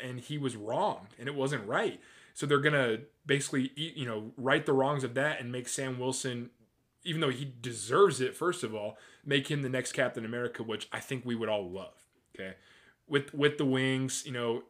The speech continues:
uh, he might not get the shield, but I think he needs to be Captain America and get the ca-, the, the Super Soldier Serum.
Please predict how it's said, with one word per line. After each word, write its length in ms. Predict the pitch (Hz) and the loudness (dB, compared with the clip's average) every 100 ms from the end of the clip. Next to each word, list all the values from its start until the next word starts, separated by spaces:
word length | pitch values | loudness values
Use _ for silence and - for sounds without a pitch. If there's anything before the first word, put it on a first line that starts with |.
| - | -10
uh, 220 | 123 113 | -6 -4
he 100 | 113 | -4
might 180 | 151 185 | 0 2
not 140 | 185 165 | 4 2
get 140 | 156 | 0
the 60 | 135 | 0
shield, 520 | - 139 143 156 - _ _ _ _ _ 170 | -2 2 4 2 -2 _ _ _ _ _ -6
but 160 | 135 127 | 0 2
I 100 | 120 | 0
think 180 | 147 | -4
he 100 | 143 | -4
needs 120 | 147 135 | -4 -2
to 40 | |
be 60 | 131 | -2
Captain 260 | 131 127 | -2 -2
America 300 | 120 120 120 | -2 -4 -4
and 80 | 113 | -6
get 140 | 113 | -6
the 60 | - | -8
ca-, 240 | - 104 110 | -8 -8 -6
the, 320 | 113 107 104 | -6 -6 -8
the 120 | 117 | -10
Super 300 | 107 - 127 | -6 -4 -4
Soldier 260 | 110 113 113 | -2 -4 -6
Serum. 340 | - 104 95 | -8 -8 -10